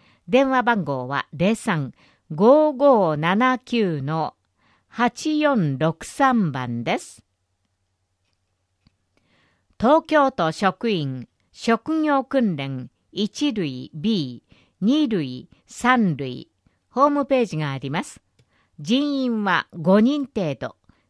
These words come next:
勤務先は職業能力開発センター等。採用は四月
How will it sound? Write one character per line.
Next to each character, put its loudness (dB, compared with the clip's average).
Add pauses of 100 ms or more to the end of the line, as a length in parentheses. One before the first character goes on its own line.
(140)
勤 -2
務 -2
先 -4
は 0 (160)
職 0
業 2
能 2
力 0
開 0
発 -2
セ 0
ン -2
タ -8
ー -12
等。 -6 (440)
採 -2
用 -2
は 0
四 -4
月 -2